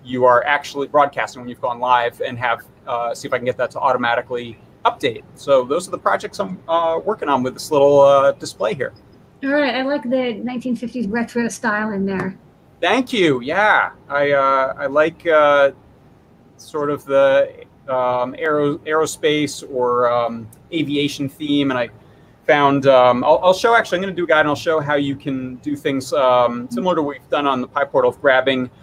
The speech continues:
Speaker 1: a, uh, font. This was an open source font off of the Google Fonts site, uh, an Art Deco font, and then convert it to a, uh, bitmap font. And I actually dug into the bitmap font a little bit to see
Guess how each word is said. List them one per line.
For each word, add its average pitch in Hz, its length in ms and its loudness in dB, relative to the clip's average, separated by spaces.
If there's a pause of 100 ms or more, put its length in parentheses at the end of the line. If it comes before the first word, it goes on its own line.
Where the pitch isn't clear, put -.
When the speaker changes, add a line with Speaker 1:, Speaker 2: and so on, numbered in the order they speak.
(260)
Speaker 1:
a, 127 320 4
uh, 123 220 -2
font. 156 380 0
This 131 160 -20
was 131 140 -14
an 120 240 0
open 139 240 -4
source 131 260 -2
font 131 300 -2
off 127 180 -4
of 127 80 -20
the 123 60 -20
Google 131 260 -6
Fonts - 600 -4
site, 131 560 0
uh, 127 140 0
an 123 40 0
Art 127 220 -2
Deco 131 320 -2
font, 135 340 -2
and 127 140 -4
then 120 200 -2 (280)
convert 143 340 4
it 135 160 0
to 131 400 -2
a, 120 560 0
uh, 123 280 -4
bitmap 151 440 -2
font. 123 380 -2 (840)
And 147 100 -2
I 156 60 4
actually 240 300 -2
dug 175 260 4
into 185 200 -2
the - 80 -6
bitmap 170 380 0
font 180 360 0
a 156 60 -2
little 139 220 4
bit 139 280 0
to 143 100 -18
see 143 540 -4